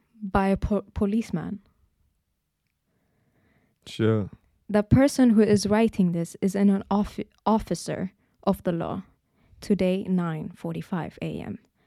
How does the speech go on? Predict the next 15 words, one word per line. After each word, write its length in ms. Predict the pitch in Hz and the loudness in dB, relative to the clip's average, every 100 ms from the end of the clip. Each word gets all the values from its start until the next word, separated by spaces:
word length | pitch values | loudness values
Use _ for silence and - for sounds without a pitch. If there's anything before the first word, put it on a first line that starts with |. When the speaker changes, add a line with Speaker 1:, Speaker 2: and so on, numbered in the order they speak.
| _ - | _ -14
Speaker 1:
Jacob 500 | 175 190 175 190 180 | 0 0 2 -4 -4
Crest 680 | - - 160 175 - - - - _ _ | -8 -8 -8 -10 -16 -20 -20 -20 _ _
is 120 | - - | -12 -10
his 140 | 165 | -10
name. 220 | 156 - - _ _ _ _ _ _ _ _ _ _ _ - - - _ _ _ _ _ _ | -10 -14 -18 _ _ _ _ _ _ _ _ _ _ _ -20 -20 -20 _ _ _ _ _ _
With 320 | 208 226 277 - | 2 4 4 0
a 80 | |
kill 300 | 233 - 254 | -2 0 -2
count 460 | 277 196 170 180 - _ | -2 -2 -2 -4 -6 _
of 240 | - 185 - - | -4 -4 -6 -20
fifteen, 800 | - - 226 233 - - 196 170 - _ _ _ _ - | -20 0 0 0 -6 -4 -4 -4 -10 _ _ _ _ -6
has 320 | 208 196 - - - | 0 0 -2 -12 -4
finally 720 | 220 262 208 180 185 196 214 _ _ _ _ - 180 - | -2 2 0 0 -2 -2 -6 _ _ _ _ -12 -12 -2
been 280 | 196 185 185 _ _ _ _ _ | 0 2 -2 _ _ _ _ _
executed 760 | - 214 - 190 - - - - | 0 0 -2 -10 -8 -8 -10 -14